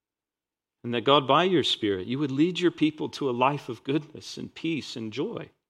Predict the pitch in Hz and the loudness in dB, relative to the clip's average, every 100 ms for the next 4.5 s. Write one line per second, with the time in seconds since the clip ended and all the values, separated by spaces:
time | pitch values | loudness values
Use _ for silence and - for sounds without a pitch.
0 | _ _ _ _ _ _ - 175 185 160 | _ _ _ _ _ _ -4 -2 0 0
1 | 165 165 - - 120 80 - _ _ _ | 2 0 -4 -4 -4 -6 -14 _ _ _
2 | _ _ _ _ _ _ _ _ _ _ | _ _ _ _ _ _ _ _ _ _
3 | _ _ _ 143 139 135 110 117 139 - | _ _ _ 2 2 2 0 2 2 0
4 | 135 - 120 104 85 | -4 -4 -2 -4 -6